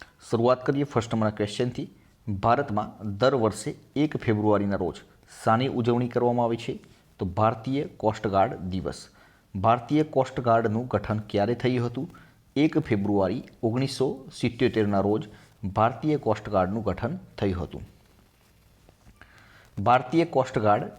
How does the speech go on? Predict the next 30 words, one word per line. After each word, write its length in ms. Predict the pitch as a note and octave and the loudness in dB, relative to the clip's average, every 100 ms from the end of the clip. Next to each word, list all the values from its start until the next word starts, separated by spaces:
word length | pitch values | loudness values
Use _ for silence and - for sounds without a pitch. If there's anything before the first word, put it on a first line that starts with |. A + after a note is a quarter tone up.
| - | 0
કયા 200 | C#3 D3 | 4 4
મંત્રાલય 500 | A#2+ A2+ A#2 B2+ B2+ | 4 2 2 4 4
હેઠળ 300 | A#2+ A#2 A#2+ | 4 2 -2
કાર્ય 320 | A#2+ A2 A#2 | 2 2 2
કરે 220 | A#2 A2+ | 0 -2
છે? 160 | G#2+ - - - _ - | -2 -8 -10 -20 _ -10
તો 60 | |
સંરક્ષણ 600 | G#2 - B2 B2 - D#3+ | -10 -2 -2 -2 -4 -4
મંત્રાલય 500 | C#3+ G#2 G#2 G#2 G#2 | -2 -2 0 0 2
હેઠળ 360 | G2+ G2 B2+ - - - _ _ _ - | 0 -2 -4 -6 -10 -20 _ _ _ -4
કરે 180 | G2+ E2+ | -2 -2
છે. 200 | - - - - - _ _ G2+ | -6 -16 -18 -20 -20 _ _ -8
ભારતીય 540 | F#2 B2 C3 - E3+ | 2 2 2 2 2
કોસ્ટગાર્ડની 720 | F3 C#3 - A#2+ A#2 A2+ A#2 | 4 -2 0 2 2 4 2
રચના 420 | G#2+ - G#2 G2+ - - | 2 0 0 0 0 0
કઈ 180 | C#3 | 2
સમિતિની 540 | D#3 - B2+ B2+ B2+ B2+ | 2 0 0 0 -2 0
ભલામણ 400 | A2 A2+ A2+ A#2 | 2 4 2 0
હેઠળ 260 | A2+ A#2+ | -2 -2
થઈ 240 | A2 G#2+ G#2+ | -2 0 0
હતી? 300 | G#2 G2+ - - - - _ - | -2 -6 -10 -14 -20 -20 _ -2
તો 100 | G2+ | 0
રુસ્તમજી 600 | A#2+ - - D#3 C#3 D3 | 0 -2 0 2 4 0
સમિતિની 560 | - A#2 A2 G#2 A2+ | 2 2 2 2 0
ભલામણ 440 | A#2+ G2+ G2+ G2+ G#2+ | 0 2 4 2 0
હેઠળ 360 | G2+ G2 C#3+ - - - - _ - | -2 -4 -6 -8 -18 -20 -20 _ -2
તેની 220 | G2 G2+ | 2 2
રચના 340 | G2 F#2+ A#2 | 0 -2 -4
થઈ 300 | F3+ - G2+ | -4 -2 0
હતી. 260 | F#2 - | 0 -4